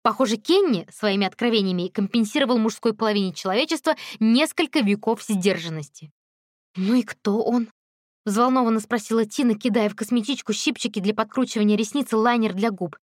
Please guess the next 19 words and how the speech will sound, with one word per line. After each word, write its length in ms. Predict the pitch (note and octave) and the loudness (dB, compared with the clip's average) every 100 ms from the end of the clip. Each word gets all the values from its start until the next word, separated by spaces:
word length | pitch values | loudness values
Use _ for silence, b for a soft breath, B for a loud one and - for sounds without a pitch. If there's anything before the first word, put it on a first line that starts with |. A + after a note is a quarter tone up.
| _ _ _ _ - | _ _ _ _ -10
«Этот 300 | G#3 G#3 - _ | -8 -8 -16 _
парень, 320 | D4 C4 G#3+ | 0 2 2
который 300 | G3+ B3 B3 | 0 0 0
тебе 180 | A#3+ B3+ | 0 2
нравится». 640 | B3+ D#4 C4+ G3+ - E3+ - _ _ _ _ | 4 4 2 -2 -6 -12 -12 _ _ _ _
«Неважно», 680 | A3 B3+ G#3+ G#3 G3+ G3+ F#3 _ | -2 0 2 2 2 -2 -4 _
сказала 420 | - G#3 G#3+ G#3 | -6 -2 0 2
я. 300 | G3+ F3+ F#3 _ _ _ | 2 -2 -4 _ _ _
«Всё 220 | - - | -14 -6
равно 220 | G3+ A3+ | -2 0
это 160 | D4+ A#3 | 0 0
безнадёжный 580 | G3+ G#3+ A3+ A#3+ B3 B3 | 0 2 2 2 2 0
случай, 380 | - G#3 - G3 | 0 -2 0 2
у 60 | |
него, 360 | G3+ G#3 G#3+ A3+ | 4 2 2 0
типа, 440 | G#3+ G#3+ G#3+ A3 | -2 -4 0 2
девушка 460 | G3+ A#3+ G3 - G#3 | 2 2 0 -2 -4
есть, 240 | F#3 E3+ | -4 -2
наверное». 580 | G3+ F3+ E3+ E3 E3 E3+ | -4 -2 -4 -6 -8 -10